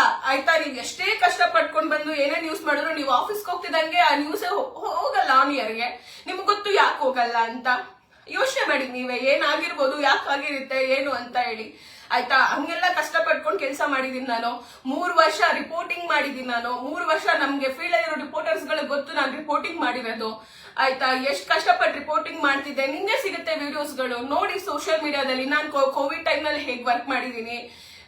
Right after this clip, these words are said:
ಬೇರೆ ಬೇರೆ ಚಾನೆಲ್ಸ್ ಗಳಲ್ಲಿ ಹೇಗ್ ವರ್ಕ್ ಮಾಡಿದೀನಿ ನೋಡಿ. ಟಿ ವಿ ಒನ್ ಆದ್ಮೇಲೆ ನಾನು ಅದಾದ್ಮೇಲೆ ಪ್ರಜಾ ಟಿ ವಿಗೆ ಹೋಗ್ತೀನಿ. ಯಾವ ಪ್ರಜಾ ಟಿ ವಿಯಲ್ಲಿ ನನ್ ಬಗ್ಗೆ ನ್ಯೂಸ್ ಹಾಕಿದಾರೋ, ನನ್ ವಿಡಿಯೋಸ್‌ಗಳ್ನ ಹಾಕಿದಾರೋ, ಅದೇ ಪ್ರಜಾ ಟಿ ವಿಯಲ್ಲಿ ಬರೀ ಹನ್ನೆರಡು ಸಾವಿರಕ್ಕೆ ಒಂದು ವರ್ಷ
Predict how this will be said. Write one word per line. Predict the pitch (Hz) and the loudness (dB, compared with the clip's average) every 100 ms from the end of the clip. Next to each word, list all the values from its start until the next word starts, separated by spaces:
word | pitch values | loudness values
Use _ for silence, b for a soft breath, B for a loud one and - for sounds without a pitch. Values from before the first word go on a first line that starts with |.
| 247 | 4
ಬೇರೆ | 285 311 | 6 6
ಬೇರೆ | 320 311 | 4 0
ಚಾನೆಲ್ಸ್ | 339 294 320 320 | 2 2 2 2
ಗಳಲ್ಲಿ | 302 294 - | 0 0 -2
ಹೇಗ್ | 269 262 | -4 -2
ವರ್ಕ್ | 262 254 | -4 -2
ಮಾಡಿದೀನಿ | 285 269 262 269 | -2 -2 -4 -4
ನೋಡಿ. | 294 392 349 294 339 B B - | 0 0 0 -4 -8 B B -10
ಟಿ | 311 | -6
ವಿ | 330 | -2
ಒನ್ | 349 349 | -2 2
ಆದ್ಮೇಲೆ | 330 320 311 320 | 2 2 2 4
ನಾನು | 311 294 | 2 4
ಅದಾದ್ಮೇಲೆ | 285 277 294 294 302 294 285 269 - - | 4 4 2 4 2 4 4 2 -2 0
ಪ್ರಜಾ | 277 262 330 | 2 4 2
ಟಿ | 330 | 0
ವಿಗೆ | 359 440 | 0 -2
ಹೋಗ್ತೀನಿ. | 302 320 254 285 285 | 0 -6 -6 -6 -2
ಯಾವ | 285 294 339 359 | 6 6 6 4
ಪ್ರಜಾ | 277 262 294 - | 0 2 2 0
ಟಿ | 330 | -2
ವಿಯಲ್ಲಿ | 330 320 294 294 | -2 2 2 0
ನನ್ | 320 285 285 | -2 0 0
ಬಗ್ಗೆ | 269 302 | 0 -2
ನ್ಯೂಸ್ | 294 262 - | -2 -4 -4
ಹಾಕಿದಾರೋ, | - - 254 254 262 311 | -8 -10 -6 -2 0 2
ನನ್ | 277 285 | 2 0
ವಿಡಿಯೋಸ್‌ಗಳ್ನ | 269 311 302 302 269 | -2 -2 0 0 2
ಹಾಕಿದಾರೋ, | 240 247 233 262 - B B B - | -2 -2 0 2 2 B B B 2
ಅದೇ | 254 320 | 4 4
ಪ್ರಜಾ | 403 349 311 330 320 | 4 4 6 6 4
ಟಿ | 311 | -2
ವಿಯಲ್ಲಿ | 294 269 269 330 277 | -2 -2 -2 -4 -2
ಬರೀ | 277 285 415 | -2 4 4
ಹನ್ನೆರಡು | 587 277 294 370 381 330 302 | 4 0 -2 0 0 -2 -4
ಸಾವಿರಕ್ಕೆ | - 262 269 262 - 254 285 269 | 6 8 8 4 -2 0 0 2
ಒಂದು | 262 320 339 311 | 0 0 -2 -2
ವರ್ಷ | 262 262 | -2 -2